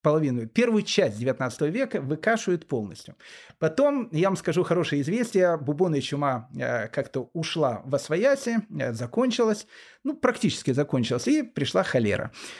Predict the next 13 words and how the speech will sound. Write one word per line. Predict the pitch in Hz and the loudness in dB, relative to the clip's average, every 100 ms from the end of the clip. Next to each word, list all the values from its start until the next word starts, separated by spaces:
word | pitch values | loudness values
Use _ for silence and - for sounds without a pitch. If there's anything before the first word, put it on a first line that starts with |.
| - | -10
Э, | - - - - | -4 0 0 -2
холера, | - 190 247 | 0 2 2
поверьте | 220 131 165 - 135 | 0 0 -2 -2 -2
мне, | 156 185 - - | 0 0 0 -4
это, | 165 165 | -6 -2
как | 165 | 0
говорится, | 139 156 202 208 175 160 156 - | 2 4 2 2 2 4 2 -2
э, | 135 127 127 123 120 123 - 170 - - - - | -4 -2 0 0 -2 -4 -2 -4 -4 -12 -18 -10
<laughs> | |
хрен | - 208 233 220 | -2 2 4 4
редьки | 143 190 - 170 151 | 4 2 0 0 2
не | 160 | 2
слаще. | 165 - 92 104 - | 0 -2 -6 -6 -10